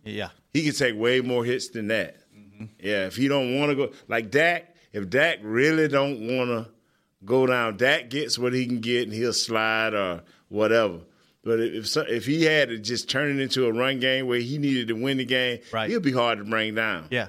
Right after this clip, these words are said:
Speaker 2: He'll take some unnecessary shots.
Speaker 1: If he needed a couple
Speaker 2: Yeah.
Speaker 1: of yards for a
Speaker 2: Yeah.
Speaker 1: first down on a
Speaker 2: Yeah.
Speaker 1: drive that you had to have at the end of a game, he could run over a guy.
Speaker 2: Yeah, he could run over a guy easily, man. Come on, Dak, six four, two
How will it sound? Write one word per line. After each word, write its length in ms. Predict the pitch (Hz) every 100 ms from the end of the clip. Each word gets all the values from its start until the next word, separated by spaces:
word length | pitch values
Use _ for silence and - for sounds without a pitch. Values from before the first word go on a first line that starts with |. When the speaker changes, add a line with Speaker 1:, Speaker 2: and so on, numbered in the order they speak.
| -
Speaker 2:
He'll 240 | 113 123 135
take 200 | 143 117
some 140 | 120
unnecessary 640 | 117 120 117 - 117 104
shots. 640 | 90 - 143 135 - - - _ 110
Speaker 1:
If 200 | 107 127
he 80 |
needed 260 | 127 123 113
a 60 | 113
couple 320 | 131 120 101
Speaker 2:
Yeah. 60 | 95
Speaker 1:
of 40 |
yards 260 | 127 123 110
for 240 | 123 120
a 80 | 107 87
Speaker 2:
Yeah. 380 | 95 107 104 80 -
Speaker 1:
first 260 | 139 131 127
down 260 | 135 131 127
on 120 | 123
a 20 |
Speaker 2:
Yeah. 260 | 101 107 104
Speaker 1:
drive 160 | 127 117
that 140 | 104
you 100 | 120
had 140 | 127 123
to 80 |
have 180 | 120 123
at 100 | 113
the 120 | 123
end 100 | 120
of 80 | 117
a 40 | 107
game, 300 | 120 131 131
he 80 | 147
could 140 | 170
run 140 | 139
over 260 | 120 110 104
a 60 | 95
guy. 220 | 101 101
Speaker 2:
Yeah, 200 | 101 87
he 140 | 95
could 140 | 123 135
run 180 | 127
over 200 | 120 110
a 20 | 101
guy 280 | 98 92 98
easily, 520 | 110 135 110 98 95
man. 380 | 90 90 90 87 _ -
Come 120 | 113
on, 120 | 113
Dak, 260 | 95 110 101
six 300 | - 120 110
four, 560 | - 113 131 131 131 - _ -
two 240 | - 127